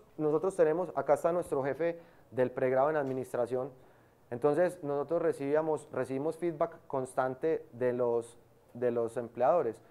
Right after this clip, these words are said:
Nos dicen, "Nosotros necesitamos personas que sean capaces de trabajar bajo presión".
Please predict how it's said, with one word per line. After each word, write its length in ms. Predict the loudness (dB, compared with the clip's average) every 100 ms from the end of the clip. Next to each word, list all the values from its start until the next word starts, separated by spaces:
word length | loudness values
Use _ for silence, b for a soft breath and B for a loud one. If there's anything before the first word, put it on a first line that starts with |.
| B B B
Nos 120 | -4
dicen, 220 | -2 0
"Nosotros 240 | 0 0 0
necesitamos 360 | 0 0 -2
personas 520 | -4 -2 -2 -2 -6 -12 _
que 140 | -6
sean 260 | -2 -2 -2
capaces 500 | -4 -2 0 0 0
de 100 | -4
trabajar 320 | -2 -2 -2
bajo 180 | -4 -4
presión". 400 | -6 -6 -6 -8